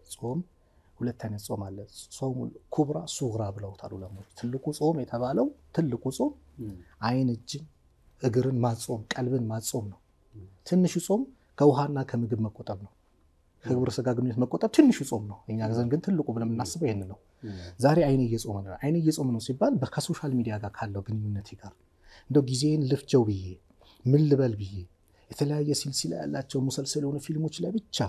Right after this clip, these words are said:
Speaker 1: ከቁርአን ከምን ርቄ፣ ምክንያቱም ይህን ሳደርገው በገንዘቤ ነው እኮ ሶሻል ሚዲያ ላይ።
Speaker 2: እም።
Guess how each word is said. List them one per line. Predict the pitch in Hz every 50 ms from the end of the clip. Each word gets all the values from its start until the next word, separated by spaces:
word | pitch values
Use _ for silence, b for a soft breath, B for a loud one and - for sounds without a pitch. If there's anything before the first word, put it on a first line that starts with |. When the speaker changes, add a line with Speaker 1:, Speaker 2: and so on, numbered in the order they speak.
| - _
Speaker 1:
ከቁርአን | - - - - - - - 147 151 147
ከምን | 139 - 151 151 143 139
ርቄ፣ | 135 143 - - - - 101 - _ _ _ _ _ _ _ - - - - _ _ _ _ _ -
ምክንያቱም | - - 135 151 165 - 190
ይህን | 196 202 208
ሳደርገው | - 196 180 175 185 175 190
በገንዘቤ | 165 147 139 139 131 127 113 107
ነው | 98 98
እኮ | - - -
ሶሻል | - 117 110 - 113 101
ሚዲያ | 104 98 - 101 98
ላይ። | 98 -
Speaker 2:
እም። | 120 113 107 101